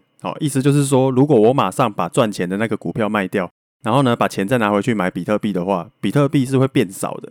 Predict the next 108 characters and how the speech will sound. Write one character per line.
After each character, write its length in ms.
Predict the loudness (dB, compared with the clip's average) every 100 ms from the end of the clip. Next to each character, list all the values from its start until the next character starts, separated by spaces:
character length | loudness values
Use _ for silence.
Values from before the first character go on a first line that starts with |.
| -4
那 300 | 0 0 0
其 140 | -4
实 100 | -2
那 100 | 0
个 80 | 0
瞬 240 | 0 0 2
间， 240 | 0 0
这 100 | -2
样， 140 | -2 -2
这 80 | -2
样 120 | -2
看 200 | 0 -2
的 80 | 0
话， 180 | -2 0
那 120 | 0
个 100 | 0
瞬 160 | 0 0
间 200 | 0 -2
我 100 | -4
是 80 |
错 240 | -4 -2 -4 -4
的， 100 | -4
因 140 | 2 4
为 200 | 4 4
我 120 | 2
把 120 | 0
资 200 | -2 -2
金 180 | 0 0
呢 160 | 0
放 140 | 0 0
在 100 | 0
涨 180 | -2 -4
幅 120 | -6
比 80 | -2
较 120 | -2
小， 340 | -2 -4 -6 -6
甚 160 | -4 -2
至 120 | -2
是 120 | -4
下 260 | -2 -2 -2
跌 160 | -6
的 80 | -6
地 180 | -8 -8
方。 220 | -10 -12 -10
哦， 100 | -8
所 180 | -2 0
以 240 | 0 -4 -6
这 100 | 0
样 140 | 2 2
来 100 | 2
说， 240 | 2 2
整 220 | 2 0
体 120 | 0
上 160 | -2 0
来 140 | 0
说， 240 | 0 -2 0
虽 140 | 0
然 120 | 0
呢， 100 | 0
诶， 200 | 2 0 0
股 100 | -2
票 160 | 0 0
涨 140 | -2
了 80 | -8
十 160 | -10
percent， 320 | -10 -8 -8 -4
但 120 | -4
是 60 | -2
其 100 | -4
实 240 | -4 -6 -8
比 120 | -4 0
特 100 | 0
币 80 |
涨 140 | 0 -4
了 60 |
十 120 | -4 -4
五 80 |
percent， 240 | -2 -4 -6
所 120 | 0 0
以 120 | 0
只 120 | 2
要 80 | 2
我 120 | 4
换 100 | 2
回 100 | 0
比 140 | 0
特 100 | 0
币 140 | 2 2
的 100 | 2
话， 200 | 0 0
那， 160 | -2 0
那 100 | 0
这 80 |
样 80 | 0
的 60 | 2
话， 100 | 0
我 80 | 0
这 120 | -2
一 80 | -2
笔 100 | -4
操 180 | -6
作 160 | -4 -6
其 120 | -6
实 80 | -8
是 120 | -10
失 220 | -8 -6
败 160 | -4 -6
了。 120 | -6